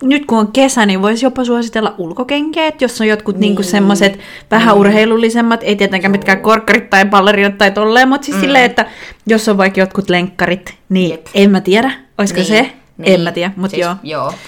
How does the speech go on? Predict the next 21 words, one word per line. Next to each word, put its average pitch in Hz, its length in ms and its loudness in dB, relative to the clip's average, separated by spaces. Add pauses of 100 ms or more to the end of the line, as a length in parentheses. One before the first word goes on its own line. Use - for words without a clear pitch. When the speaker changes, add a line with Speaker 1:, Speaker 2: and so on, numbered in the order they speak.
(320)
Speaker 1:
Vaikee, 196 480 0
Speaker 2:
Mut 196 160 -4
tämmönen. 277 240 -2
Speaker 1:
vaikee. 175 320 -4 (560)
Speaker 2:
Oliks 359 240 -4
sulla 302 160 -4
joku 190 180 -6
muu 160 340 -10 (480)
sattumus? - 680 -6 (580)
Speaker 1:
No 226 200 2
onhan 247 360 4
Speaker 2:
Mm. 247 80 4
Speaker 1:
mulla. 190 380 2 (240)
Mä 226 120 2
en 320 80 2
tiedä, 427 200 2
miten 480 260 4
mä 294 60 4
nyt 240 160 2
muotoilisin 190 800 0
tän. 180 320 -2